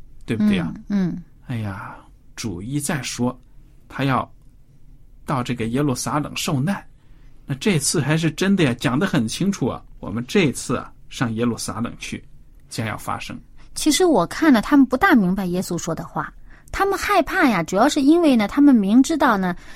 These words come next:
Speaker 2: 这个耶路撒冷这些犹太人是要陷害耶稣，要杀耶稣了，所以呢，心里边忐忑不安，害怕了。而耶稣跟他说：“自己将会死在耶路撒冷。”他们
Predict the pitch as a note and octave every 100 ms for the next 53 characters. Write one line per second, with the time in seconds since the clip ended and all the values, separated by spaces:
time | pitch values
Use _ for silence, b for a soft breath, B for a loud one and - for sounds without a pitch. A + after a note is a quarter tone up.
0 | B - B3 F#3 F3+ E3 D#4 F#4 G3+ -
1 | G#3 D4+ D#3+ F#3+ G#3 A3+ E3 G#3 C4 G#3
2 | D#3+ F3+ - F3+ F#3 G#3 - - - -
3 | - - - - G#3+ F3 F#3+ E3 F#3 F#3
4 | G3+ G3+ F#3 - A3+ A3 F#3 - G#3+ F#3+
5 | - - - b b b - D4+ C4 C4
6 | - D4 C4+ G3 G#3+ - F3+ G3 G#3+ F#3+
7 | - G3 F#3 - A3+ - A3+ F3+ - -
8 | - B B B B C4 D#4+ G4 G#4+ G#4
9 | G4+ G#4 G4 G4 G4 D#4 - G#4 - E3+
10 | - - F4+ G4+ A4+ F#4 A#3+ - - D#3
11 | B3 A#3+ G#3+ G#3+ E3 - F3+ F3 - -
12 | - - - - - - - - - -
13 | - - - - - - G4 F#4+